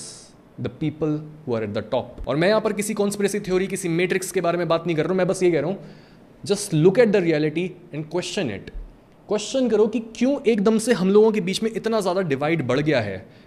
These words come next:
क्यों political divide बढ़ा है, क्यों genders एकदम से इतने ज़्यादा opposite चल रहे हैं एक दूसरे के,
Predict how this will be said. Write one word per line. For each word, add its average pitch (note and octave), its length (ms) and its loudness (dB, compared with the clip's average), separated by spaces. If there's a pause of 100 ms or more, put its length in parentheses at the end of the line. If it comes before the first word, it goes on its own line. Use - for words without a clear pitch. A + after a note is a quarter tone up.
(180)
क्यों A3+ 180 4
political G3+ 500 4
divide G3+ 280 6
बढ़ा F#3+ 160 4
है, G#3 120 0
क्यों G#3+ 260 -2
genders F#3+ 500 2
एकदम F#3+ 320 0
से G#3+ 120 4
इतने G3 300 2
ज़्यादा F3+ 220 2
opposite F#3 600 0
चल G3 160 0
रहे F#3+ 160 2
हैं G3+ 120 2
एक E3+ 100 -4
दूसरे F3 260 -2
के, A#2 220 -2